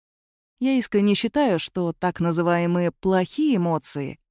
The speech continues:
на самом деле очень значимы. Они, как лакмусовые бумажки, выявляют те потребности, которые вам сейчас важны. Зависть, злость, обида, вина, презрение,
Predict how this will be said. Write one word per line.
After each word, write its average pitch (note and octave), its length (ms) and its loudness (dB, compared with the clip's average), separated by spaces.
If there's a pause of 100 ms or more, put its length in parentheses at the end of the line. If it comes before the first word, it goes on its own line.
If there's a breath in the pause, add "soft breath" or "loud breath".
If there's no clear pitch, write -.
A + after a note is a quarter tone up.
(140)
на G#3 180 2
самом D4 320 2
деле A3+ 240 2
очень A#3 260 2
значимы. E3 640 -2 (560 loud breath)
Они, G3 320 0
как - 380 -4 (160)
лакмусовые A3+ 720 0
бумажки, A#3 680 0 (340)
выявляют C#4 580 0
те F#3+ 140 0
потребности, G3 640 -2
которые A#3 500 -2
вам F3+ 220 0
сейчас F3 420 -2
важны. F3 480 -2 (840)
Зависть, E3 720 -4 (140)
злость, F3 800 -2
обида, E3+ 680 -2 (160)
вина, F#3 560 0
презрение, F#3 800 0